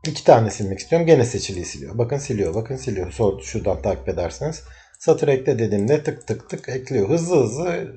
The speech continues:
ekleyi yapsın, sili yapsın dedim. Yani bu önemli olan, dediğim gibi, benim tasarladığım herhangi bir şey. Yani satır eklemek ve silmek tabii ki çok süper vakit alan şeyler değil ama ben böyle bir şey tasarlamak istedim.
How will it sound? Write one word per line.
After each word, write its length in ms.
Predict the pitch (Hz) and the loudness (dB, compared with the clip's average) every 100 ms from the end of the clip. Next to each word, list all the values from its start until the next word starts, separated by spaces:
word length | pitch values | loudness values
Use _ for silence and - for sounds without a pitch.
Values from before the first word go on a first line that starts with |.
| - _ _ | -20 _ _
ekleyi 420 | 156 147 117 127 | 2 2 4 4
yapsın, 480 | 156 143 - 139 160 - | 6 6 4 -4 -4 -8
sili 240 | - 147 | -2 4
yapsın 440 | 135 135 131 123 101 | 6 6 4 -4 -4
dedim. 180 | - - - - - _ _ _ - - - - - - - - - | -6 -12 -18 -20 -20 _ _ _ -20 -18 -18 -18 -18 -18 -18 -10 4
Yani 440 | 160 165 165 160 - 73 156 180 | 8 8 8 4 0 0 4 8
bu 340 | 220 226 208 | 8 8 6
önemli 360 | 180 202 208 208 | 8 8 10 10
olan, 300 | 190 185 180 | 10 6 4
dediğim 300 | 170 185 147 | 0 0 0
gibi, 180 | 104 | 6
benim 400 | 117 147 175 190 | 8 8 6 2
tasarladığım 680 | - 139 147 131 135 135 151 | 0 4 8 8 8 6 4
herhangi 380 | 151 131 131 123 | 6 6 4 2
bir 80 | 101 | -2
şey. 160 | - 92 | -4 -4
Yani 160 | 98 | -4
satır 280 | - 120 156 | -4 0 4
eklemek 520 | 131 131 139 131 131 | 4 2 0 0 2
ve 60 | 131 | 0
silmek 420 | 127 127 131 131 | 0 -2 -2 -2
tabii 240 | 135 107 | -2 -2
ki 200 | - 131 127 - - - - - | -2 -4 -6 -16 -20 -20 -20 0
çok 360 | - 147 - - | 4 4 4 -10
süper 400 | - 147 151 120 | -6 6 8 10
vakit 320 | 117 113 - | 8 4 2
alan 200 | 117 113 | 2 2
şeyler 480 | 117 117 113 107 127 | 4 6 6 4 2
değil 260 | 160 160 | 2 4
ama 240 | 180 175 202 _ _ _ _ - | 4 2 -4 _ _ _ _ 4
ben 220 | 202 196 | 6 6
böyle 220 | 190 156 | 4 4
bir 60 | 143 | 2
şey 160 | 160 | 0
tasarlamak 560 | 156 151 160 151 147 139 | 2 4 6 6 4 0
istedim. 400 | - 101 123 165 | -4 -4 -4 -4